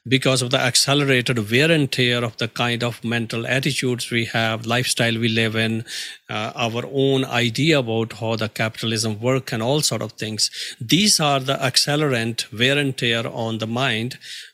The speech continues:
which we should talk about, because I think they often have a much more relevance to the large, uh, number of population or large swath of population. And because it,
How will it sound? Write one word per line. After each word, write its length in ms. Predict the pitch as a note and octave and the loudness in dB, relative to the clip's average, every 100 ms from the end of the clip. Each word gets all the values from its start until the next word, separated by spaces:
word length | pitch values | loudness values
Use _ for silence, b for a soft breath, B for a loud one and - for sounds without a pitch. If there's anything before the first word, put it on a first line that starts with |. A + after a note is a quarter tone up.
| - | -4
which 240 | A#2 C3 | 0 2
we 100 | C#3+ | 4
should 300 | C#3+ - C3+ | 2 2 -2
talk 200 | G3+ A3+ | -4 -2
about, 320 | D#3+ G#2+ G2+ - | -2 -2 -4 -6
because 300 | A#2+ B2 C#3 | -4 0 0
I 80 | |
think 360 | C3+ F3+ G3 C3 | 0 -2 -4 0
they 440 | C#3 F3+ G#3 F3+ - _ _ _ _ _ _ _ - | 2 4 2 -2 -8 _ _ _ _ _ _ _ 2
often 640 | F#3 - - A#2 A2+ D3 - B B B | 2 2 -4 -4 -4 -6 -10 B B B
have 260 | - C3 B2+ | 0 2 2
a 60 | B2+ | 0
much 300 | A#2+ F3 - | 2 0 2
more 200 | C#3 A#2+ | 2 0
relevance 840 | G#2 B2 D3+ C3+ A2 G#2 - - _ _ _ - | 0 2 2 2 0 2 2 0 _ _ _ -6
to 80 | |
the 120 | B2 A#2+ | 0 0
large, 540 | A#2 B2 C#3+ B2+ C3+ B2+ - _ _ _ - | 2 2 2 0 -2 -6 -12 _ _ _ -10
uh, 120 | C3 _ _ - | -10 _ _ -6
number 400 | A#2+ C3+ C3+ B2 | 0 2 2 0
of 120 | A2+ | -2
population 680 | A2 G#2+ A#2 C3 B2 G#2+ A2+ | -4 -4 -4 -2 -2 -4 -2
or 120 | A#2 | -2
large 540 | A#2 B2 A#2+ A#2 - B B B | 0 0 0 0 0 B B B
swath 440 | - - D3 D#3+ | 0 2 2 2
of 140 | C#3 - | -2 -4
population. 600 | G#2+ - A#2+ - - - _ _ _ _ _ _ b b b _ _ | -6 -6 -6 0 -2 -2 _ _ _ _ _ _ b b b _ _
And 240 | C#3+ D3 - _ _ _ _ - D3 | 2 2 0 _ _ _ _ -12 -4
because 440 | D#3 F#3 G3+ G3+ - | 0 4 4 4 0
it, 240 | D#3 - | 0 0